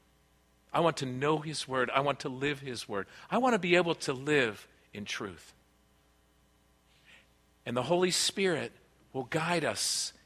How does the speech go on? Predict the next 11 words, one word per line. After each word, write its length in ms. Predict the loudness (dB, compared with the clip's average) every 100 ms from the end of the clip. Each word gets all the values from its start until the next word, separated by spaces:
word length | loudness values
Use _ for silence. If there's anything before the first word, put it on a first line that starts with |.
| _
into 320 | -8 -6 -4 -4
all 240 | -2 -2
truth. 600 | -2 -8 -8 -10 -12 -20 _ _ _ _ _ _ -20 -2
If 180 | -2 4
we 140 | 4
go 320 | 6 8 10 8
to 260 | 4 2
the 120 | 2
Lord 360 | 2 4 4 4 0
every 300 | -2 -2 0
day 380 | 2 4 2